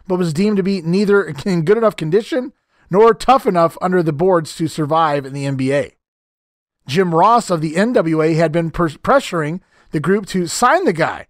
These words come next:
and try and market him as the new and much taller version of Andre the Giant. Gonzalez was actually signed nearly two months back, but has been kept hush-hush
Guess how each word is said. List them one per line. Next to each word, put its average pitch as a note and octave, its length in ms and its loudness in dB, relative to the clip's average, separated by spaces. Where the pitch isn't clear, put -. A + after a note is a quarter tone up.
and C#3+ 100 -10
try G#3 200 2
and F3 100 0
market F#3+ 300 2
him F3+ 80 -2
as D#3+ 160 -2
the E3 160 -4
new G3+ 260 2
and F3+ 140 0
much F#3 240 0
taller F#3+ 280 2
version D#3+ 340 0
of D3 100 -2
Andre E3+ 480 0
the D3 80 -2
Giant. C#3 500 -4
Gonzalez D#3+ 460 0
was C3+ 100 -6
actually E3 300 -2
signed E3+ 300 -2
nearly E3+ 280 0
two A#3 180 -6
months A#3 260 -2
back, A#3 400 -2
but E3 80 -2
has E3 120 -2
been D#3+ 160 -2
kept - 260 0
hush-hush - 720 0